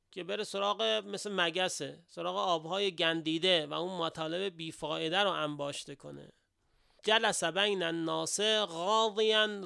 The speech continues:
ضامنا، بین مردم میشینه در حالی که چجوریه؟ بر کرسی قضاوت نشسته و ضامن شده،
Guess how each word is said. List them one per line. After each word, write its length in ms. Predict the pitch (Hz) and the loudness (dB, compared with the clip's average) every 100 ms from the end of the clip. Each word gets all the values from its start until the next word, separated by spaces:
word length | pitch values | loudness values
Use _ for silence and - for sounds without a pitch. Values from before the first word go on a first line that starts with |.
| 156 | -2
ضامنا، 680 | 202 214 196 156 151 147 147 - _ _ _ _ _ _ _ | 2 4 4 0 0 -2 -6 -14 _ _ _ _ _ _ _
بین 240 | 185 202 214 | -2 0 0
مردم 680 | 190 175 170 175 214 170 | 2 2 2 4 4 2
میشینه 880 | 151 160 208 - 247 202 196 196 190 - _ _ _ _ - | -2 -4 -2 0 2 4 4 2 -4 -14 _ _ _ _ -4
در 180 | 165 | -4
حالی 200 | 170 202 | -2 -4
که 140 | 214 220 | -4 -6
چجوریه؟ 800 | 196 180 180 208 233 208 190 185 | -6 -6 -4 2 2 4 0 -4
بر 140 | 185 170 | -6 -6
کرسی 400 | - 165 - 214 | -4 -6 -2 0
قضاوت 640 | 180 165 165 160 185 240 | 0 2 4 6 8 6
نشسته 600 | 185 156 147 143 - - - _ _ _ _ | 4 -4 -4 -8 -10 -16 -20 _ _ _ _
و 220 | 180 185 | -6 -6
ضامن 600 | 170 175 196 202 226 294 | -4 2 4 4 4 4
شده، 460 | 262 - 180 156 139 | 2 -4 -2 -2 -4